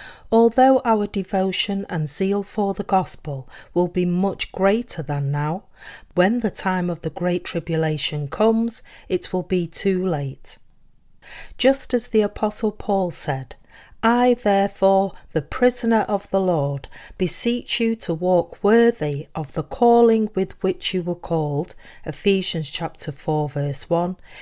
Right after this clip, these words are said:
it is now that all of us should walk worthy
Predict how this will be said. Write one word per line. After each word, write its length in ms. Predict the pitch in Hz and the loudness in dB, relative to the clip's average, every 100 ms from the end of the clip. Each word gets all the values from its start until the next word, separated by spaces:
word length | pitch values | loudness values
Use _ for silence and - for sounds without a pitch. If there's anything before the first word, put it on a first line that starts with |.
| - - | -10 -4
it 260 | 202 - | 0 0
is 200 | 208 190 | -2 -2
now 500 | 196 220 240 165 135 160 | -2 2 2 0 -2 -6
that 240 | 156 - - | -8 -10 -2
all 280 | 214 220 214 | 2 4 2
of 160 | 208 | 2
us 120 | 208 202 | -4 -2
should 400 | - 185 147 202 | -2 -4 -2 0
walk 420 | 196 190 - - | 2 0 -2 0
worthy 540 | 180 185 - 175 175 | 2 2 -2 -4 -4